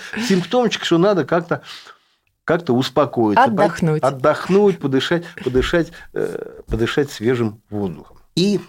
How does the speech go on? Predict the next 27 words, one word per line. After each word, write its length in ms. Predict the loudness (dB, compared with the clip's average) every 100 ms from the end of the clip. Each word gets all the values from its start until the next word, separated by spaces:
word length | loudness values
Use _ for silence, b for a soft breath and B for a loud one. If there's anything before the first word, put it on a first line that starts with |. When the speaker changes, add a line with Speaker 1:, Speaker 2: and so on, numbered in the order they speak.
| -4
Speaker 1:
последний 600 | -6 0 2 4 2 0 -6 -8
практически 840 | -6 -6 -8 -10 -8 -8 -8 -10 -4 2
очень 400 | 2 2 -2 -6 -8
полезный 480 | -2 0 2 0 -4 B -6
совет, 400 | -2 0 0 -4
который 440 | -4 0 2 0 -4 _
в 40 |
своё 300 | 0 2 2
время, 500 | 0 2 2 2 0 B B B _
м, 760 | -2 2 2 2 0 0 -2 0
рецепт 640 | 0 0 -2 0 0 0
этот 240 | -4 -4 -14 B B B B _
предложил, 640 | 0 2 2 2 0 -2 B B B -6
э, 300 | -2 0 0
известный 460 | 0 2 0 0 0
британский 500 | 0 2 0 -2 -6
психолог 600 | -4 -6 0 2 2 0
Джесс 680 | -6 -4 2 2 2 -6 -14 -6
Роуз. 880 | -4 0 4 6 4 2 -6 -18 -20 _ _ _
Ух, 180 | -2 -2
выходишь 500 | -2 -2 2 2 2 2
и 40 |
думаешь, 140 | 0
где 120 | 2 2
ключи 300 | 0 0 -2
от 80 |
машины? 420 | -2 -4 -6 -10